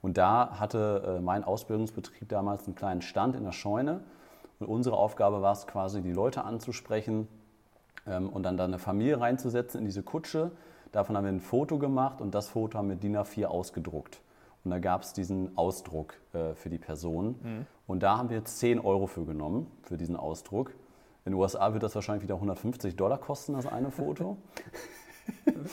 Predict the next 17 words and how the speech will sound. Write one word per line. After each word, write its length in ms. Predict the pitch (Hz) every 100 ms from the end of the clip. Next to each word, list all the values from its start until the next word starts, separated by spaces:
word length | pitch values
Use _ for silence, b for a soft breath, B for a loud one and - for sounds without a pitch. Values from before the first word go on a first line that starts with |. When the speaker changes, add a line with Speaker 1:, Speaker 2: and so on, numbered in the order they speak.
| B B B B
Speaker 1:
Aber 320 | 107 135 170
es 140 | 151
waren, 340 | 131 135 156 -
es 120 | 113 113
war 180 | 127
zweitausendacht 680 | 139 135 120 117 120 131 -
oder 180 | 151 147
sowas 400 | 131 135 147 -
und, 420 | - 107 113 113
äh, 280 | 110 107 101
es 140 | 98 98
waren 180 | 98
auf 140 | - 98
jeden 100 | 101
Fall 160 | 101
zehn 300 | 98 - 117
Euro. 480 | - 95 127 151 196